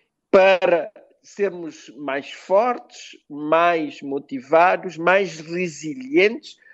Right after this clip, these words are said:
para fazer face ao que vem no futuro. Portanto, eu não sou, não sou, não diria que,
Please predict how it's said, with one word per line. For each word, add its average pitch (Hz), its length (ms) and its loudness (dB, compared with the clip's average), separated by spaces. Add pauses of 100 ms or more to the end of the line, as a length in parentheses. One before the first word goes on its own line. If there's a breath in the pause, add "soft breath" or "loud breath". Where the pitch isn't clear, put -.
(120)
para 214 200 2
fazer 190 300 -2
face 175 500 -2
ao 170 220 0
que - 80 -12
vem 170 420 -4
no 180 200 -8
futuro. - 400 -8
Portanto, - 420 0
eu 262 420 2
não 170 300 0
sou, 160 600 0
não 147 200 0
sou, 151 460 0
não 143 160 0
diria 147 480 4
que, 135 340 -2